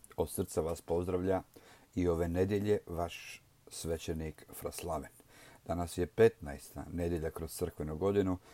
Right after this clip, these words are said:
pa evo poslušajmo evanđelje za ovu nedjelju iz Evanđelja po Mateju.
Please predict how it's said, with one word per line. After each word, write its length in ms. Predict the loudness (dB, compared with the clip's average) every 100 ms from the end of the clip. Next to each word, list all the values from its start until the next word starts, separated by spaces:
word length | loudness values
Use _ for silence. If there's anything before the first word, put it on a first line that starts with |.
| -20 _
pa 80 | 0
evo 120 | 0
poslušajmo 680 | 4 2 2 -2 -2 -2 -2
evanđelje 720 | -2 0 -2 -2 -2 0 -2 -4 _ -10
za 260 | -8 -4 -4 -2
ovu 340 | -2 -2 -4
nedjelju 500 | -2 0 2 0 -2 -8
iz 160 | -6 -2
Evanđelja 420 | 0 0 0 0
po 120 | -2
Mateju. 440 | -2 -4 -6 -12